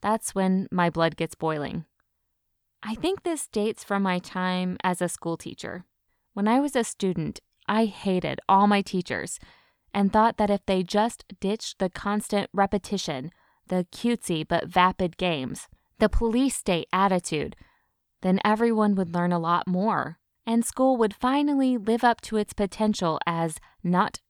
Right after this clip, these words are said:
totally incompatible with learning sometimes. And then I started teaching English,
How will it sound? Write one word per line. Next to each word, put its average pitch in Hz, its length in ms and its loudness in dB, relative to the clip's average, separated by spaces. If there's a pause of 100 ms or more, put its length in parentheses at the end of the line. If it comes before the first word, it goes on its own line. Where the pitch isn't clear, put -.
totally 196 560 -2
incompatible 185 680 2
with 190 200 0
learning 196 480 0
sometimes. 180 640 0 (800)
And 208 180 6
then 240 380 4 (300)
I 185 160 0
started 185 420 -2
teaching 180 340 -2
English, 143 480 -4